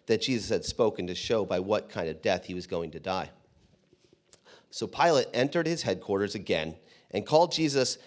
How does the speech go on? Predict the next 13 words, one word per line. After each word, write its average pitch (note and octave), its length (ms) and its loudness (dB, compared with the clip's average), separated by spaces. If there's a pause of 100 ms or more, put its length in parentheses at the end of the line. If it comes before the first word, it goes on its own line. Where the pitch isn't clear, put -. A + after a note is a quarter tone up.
(120)
and A#2+ 160 0
said C3+ 240 4
to G#2+ 80 0
him, G2+ 260 0 (760)
"Are G#2 100 -6
you A2 200 -2
the B3+ 100 -2
king A#2+ 220 0
of C3+ 100 0
the G2 40 -8
Jews?" A2+ 460 -2 (880)
Jesus G#2+ 360 -4
answered, F#2 440 -2